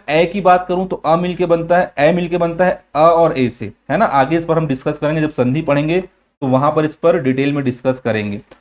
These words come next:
तो संयुक्त स्वर कौन कौन से हैं? ए है, ओ है, ऐ है और औ है, ध्यान रखिएगा, ये संयुक्त स्वर है। यहां से भी एक बार क्वेश्चन पूछा गया था। अब देखते हैं व्यंजन। वर्ण के दो, दो भेद, दो भेद हैं, स्वर और व्यंजन, जिसमें हमने स्वर को पढ़ लिया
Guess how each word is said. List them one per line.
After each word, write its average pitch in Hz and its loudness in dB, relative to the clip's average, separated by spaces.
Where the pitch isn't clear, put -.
तो 147 2
संयुक्त 165 0
स्वर 180 2
कौन 175 0
कौन 175 0
से 185 -4
हैं? 180 -2
ए 147 2
है, 180 2
ओ 170 4
है, 185 0
ऐ 165 -6
है 180 2
और 160 2
औ 123 6
है, 113 -2
ध्यान 113 -2
रखिएगा, 101 -6
ये 131 -2
संयुक्त 147 -4
स्वर 151 -2
है। 165 0
यहां 127 2
से 139 -6
भी 139 -2
एक 135 -6
बार 143 -2
क्वेश्चन 139 -6
पूछा 117 -6
गया 104 -6
था। - -16
अब 180 0
देखते 202 0
हैं 208 0
व्यंजन। 127 2
वर्ण 196 4
के 202 2
दो, 202 2
दो 160 2
भेद, 165 0
दो 160 4
भेद 156 2
हैं, 101 0
स्वर - 2
और 170 4
व्यंजन, 135 0
जिसमें 139 -4
हमने 170 -2
स्वर 160 0
को 165 -4
पढ़ 165 4
लिया 165 4